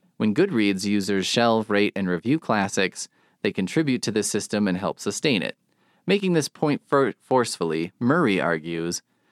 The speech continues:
"The Goodreads website's beguiling abundance of actual reader responses to books has obscured for scholars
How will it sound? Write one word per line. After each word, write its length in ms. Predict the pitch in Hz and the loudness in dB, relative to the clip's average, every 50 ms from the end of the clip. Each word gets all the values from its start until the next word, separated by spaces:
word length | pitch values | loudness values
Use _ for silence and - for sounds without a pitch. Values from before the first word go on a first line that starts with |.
| _ _ _ _ | _ _ _ _
"The 80 | - 127 | -2 0
Goodreads 480 | 170 202 180 185 185 175 165 139 123 | 2 2 2 2 2 2 2 2 2
website's 600 | 117 123 123 127 123 - - 131 120 117 107 - | 2 2 2 2 0 0 2 2 2 2 2 0
beguiling 580 | - - 98 92 110 113 127 139 139 135 127 117 | -4 -4 -2 0 2 2 4 4 4 4 2 2
abundance 500 | 107 95 110 107 107 101 104 101 - - | 0 0 0 0 0 0 0 -2 -2 -4
of 100 | 90 87 - | -6 -4 -2
actual 460 | 120 135 143 - - - 139 127 117 | 0 0 0 0 0 0 2 2 4
reader 260 | 113 120 123 117 113 | 4 2 2 2 2
responses 580 | 107 101 98 - - 120 113 117 113 - 113 101 | 2 2 0 0 0 2 2 2 0 0 -4 -4
to 100 | - 104 | -4 -4
books 360 | 92 - - 98 92 - - - | -2 0 -2 -2 -2 -4 -6 -6
has 140 | 107 98 | -6 -4
obscured 580 | 95 92 90 - - - - - - 214 185 165 | -4 -4 -6 -6 -10 -6 -2 0 0 2 0 0
for 120 | - - | -2 -6
scholars 640 | 110 - - - 107 104 101 101 98 98 101 95 - | -6 -4 -2 0 2 4 4 4 4 2 2 0 -4